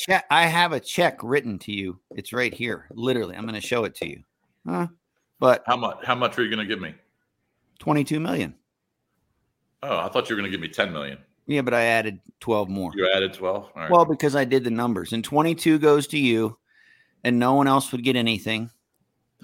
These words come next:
Speaker 2: All right, but
Speaker 1: And
Speaker 2: now remember, you don't win one billion 'cause they're gonna take money
Speaker 1: No,
Speaker 2: out
Speaker 1: it
Speaker 2: for
Speaker 1: was seven,
Speaker 2: taxes.
Speaker 1: it was seven hundred and, like, thirty-four million.
Speaker 2: Okay, all right. So
Speaker 1: And then
Speaker 2: that's
Speaker 1: I was
Speaker 2: after
Speaker 1: gonna,
Speaker 2: taxes.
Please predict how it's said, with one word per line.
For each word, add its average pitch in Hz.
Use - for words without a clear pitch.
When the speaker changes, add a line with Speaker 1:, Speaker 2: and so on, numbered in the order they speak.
Speaker 2:
All 135
right, 123
but 147
Speaker 1:
And 131
Speaker 2:
now 147
remember, 147
you 143
don't 175
win 151
one 127
billion 117
'cause 101
they're 110
gonna 107
take -
money 104
Speaker 1:
No, 131
Speaker 2:
out 120
Speaker 1:
it 127
Speaker 2:
for 127
Speaker 1:
was 123
seven, 147
Speaker 2:
taxes. 143
Speaker 1:
it 131
was 131
seven 143
hundred 135
and, 107
like, 104
thirty-four 110
million. 101
Speaker 2:
Okay, 92
all 80
right. 71
So -
Speaker 1:
And 113
then -
Speaker 2:
that's 185
Speaker 1:
I 175
was 170
Speaker 2:
after -
Speaker 1:
gonna, 117
Speaker 2:
taxes. -